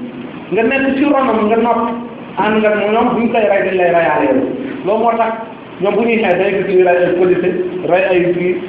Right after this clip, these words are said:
ñëpp la ñuy rey, parce que ñoom ñii ñëpp ay daga buur la, ñoom ak buur bi ñoo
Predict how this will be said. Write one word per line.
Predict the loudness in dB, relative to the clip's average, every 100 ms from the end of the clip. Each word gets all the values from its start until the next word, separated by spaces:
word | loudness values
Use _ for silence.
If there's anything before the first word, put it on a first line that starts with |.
| -6
ñëpp | -2 0 2
la | 2
ñuy | 2 0
rey, | 0 -2 -2
parce | 0
que | 2
ñoom | 2 2
ñii | 2 2 2
ñëpp | 2 -2 -6 -10 -12 -14 -10 0
ay | 0 2
daga | 2 0 2
buur | 2
la, | 2
ñoom | 0 2
ak | 2 2
buur | 2
bi | 2
ñoo | 2